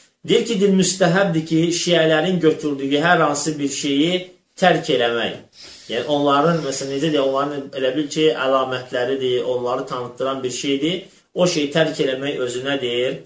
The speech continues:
Müstəhəbdir. Və həmçinin sonra burada növbəti bir alimdən,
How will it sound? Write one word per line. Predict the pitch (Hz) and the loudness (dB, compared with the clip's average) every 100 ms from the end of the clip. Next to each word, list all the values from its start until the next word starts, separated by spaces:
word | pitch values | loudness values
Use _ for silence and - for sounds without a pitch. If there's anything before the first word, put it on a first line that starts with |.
| _ _ _ _ _ _ _ _ _ _ _ - - - - 107 | _ _ _ _ _ _ _ _ _ _ _ -20 -20 -20 -14 -6
Müstəhəbdir. | - - 123 127 190 - - _ _ _ 131 | -4 -2 0 0 0 -8 -18 _ _ _ 2
Və | |
həmçinin | 170 240 - 196 175 185 185 | 4 4 2 2 2 2 0
sonra | - 196 190 | 2 4 6
burada | 170 175 | 4 4
növbəti | 170 160 156 151 190 | 6 6 6 4 4
bir | 180 165 | 4 4
alimdən, | 143 135 135 135 139 160 | 6 6 4 0 0 0